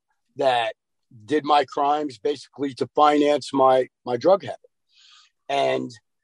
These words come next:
you know, nowadays, you know, that whole guilty, you're, you're innocent unless you're proven guilty, this whole bail system in the United States. I mean, you got a drug addict off the street.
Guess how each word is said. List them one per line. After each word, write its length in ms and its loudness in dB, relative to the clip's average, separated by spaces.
you 140 -2
know, 240 0
nowadays, 840 2
you 60 -6
know, 200 0
that 180 -2
whole 320 2
guilty, 680 -4
you're, 320 4
you're 200 4
innocent 480 4
unless 360 2
you're 100 -8
proven 380 0
guilty, 600 -2
this 180 -6
whole 220 2
bail 340 2
system 420 -8
in 80 -8
the 60 -4
United 500 -2
States. 420 -2
I 60 -8
mean, 140 -2
you 60 -2
got 180 6
a 60 2
drug 280 4
addict 280 2
off 220 2
the 80 -10
street. 320 -14